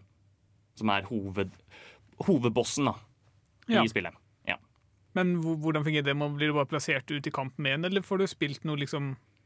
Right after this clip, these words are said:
Speaker 2: annet også?
Speaker 1: Du blir plassert i verdenen, altså et av områdene, og så skal du bare jakte han, sånn som du ville jakte
Speaker 2: Ok.
Speaker 1: til et vanlig monster.
Speaker 2: Så du får ikke liksom oppleve flere monstre?
Speaker 1: I-, det, det er to andre monstre også,
Speaker 2: Ok,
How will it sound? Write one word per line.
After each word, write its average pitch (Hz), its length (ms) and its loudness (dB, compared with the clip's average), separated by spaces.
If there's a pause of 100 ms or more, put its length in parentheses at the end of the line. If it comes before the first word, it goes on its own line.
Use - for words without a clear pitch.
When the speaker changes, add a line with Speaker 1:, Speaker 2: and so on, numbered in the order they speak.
(120)
Speaker 2:
annet 135 320 0
også? 139 240 -6 (200)
Speaker 1:
Du 135 120 0
blir 147 180 4
plassert 120 720 2
i 110 160 2
verdenen, 98 400 0 (580)
altså 98 520 -2 (120)
et - 460 -6
av 101 160 2
områdene, 92 560 0
og 113 80 -4
så 104 80 -6
skal 104 120 0
du 95 40 0
bare 98 160 2
jakte 95 180 -6
han, 95 80 -8 (140)
sånn 101 180 -4
som 95 220 -2
du 95 180 -2 (140)
ville 98 180 0
jakte 95 220 -2
Speaker 2:
Ok. 175 80 4
Speaker 1:
til 160 80 2
et 117 80 -2
vanlig 92 160 -4
monster. 95 260 -6 (920)
Speaker 2:
Så 185 120 -2
du 151 300 2
får 160 180 0
ikke 165 140 -4
liksom 156 220 2
oppleve 143 260 0
flere 139 240 0
monstre? 135 420 -4 (1000)
Speaker 1:
I-, 101 100 -10
det, 123 220 -4
det 151 100 6
er 180 80 4
to 135 160 2
andre 113 180 4
monstre 104 300 0
også, 120 240 2 (180)
Speaker 2:
Ok, 151 200 -2